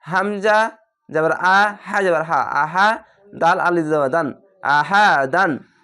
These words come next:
এ আহা দান না বলে যদি থামেন বা ওয়াকফ করেন তাহলে আহা দান না বলে একটি জাবার বাদ দিয়ে একটি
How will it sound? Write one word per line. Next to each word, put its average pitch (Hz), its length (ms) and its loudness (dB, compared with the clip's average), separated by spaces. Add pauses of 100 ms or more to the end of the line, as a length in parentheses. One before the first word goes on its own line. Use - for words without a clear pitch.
(140)
এ - 20 0 (300)
আহা 185 280 2 (240)
দান 202 160 2 (240)
না 156 100 0 (120)
বলে 180 220 2 (500)
যদি 151 200 -2 (120)
থামেন 190 500 0
বা 139 140 2
ওয়াকফ 175 260 -2 (180)
করেন 147 280 0 (420)
তাহলে 143 220 0 (140)
আহা 165 220 0 (240)
দান 214 140 2 (160)
না 139 80 0 (100)
বলে 143 220 0 (580)
একটি - 220 -6 (100)
জাবার 151 260 0 (100)
বাদ 143 160 0 (160)
দিয়ে 202 200 2 (760)
একটি 220 300 -4